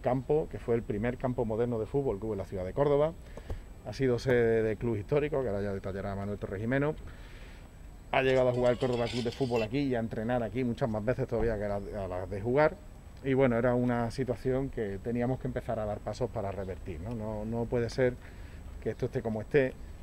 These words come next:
que efectivamente los vecinos lo vean ya con desesperación y con escepticismo. Yo lo que les pido a todos los vecinos y a todos los cordobeses es un poco de confianza. Nosotros estamos demostrando la gestión con hechos, no con palabras.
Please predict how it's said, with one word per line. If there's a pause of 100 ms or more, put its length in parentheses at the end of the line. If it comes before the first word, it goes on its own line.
que
efectivamente
los
vecinos
lo
vean
ya
con
desesperación
y
con
escepticismo. (720)
Yo
lo
que
les
pido
a
todos
los
vecinos
y
a
todos
los
cordobeses (160)
es
un
poco
de
confianza. (340)
Nosotros
estamos
demostrando
la
gestión
con
hechos,
no
con
palabras.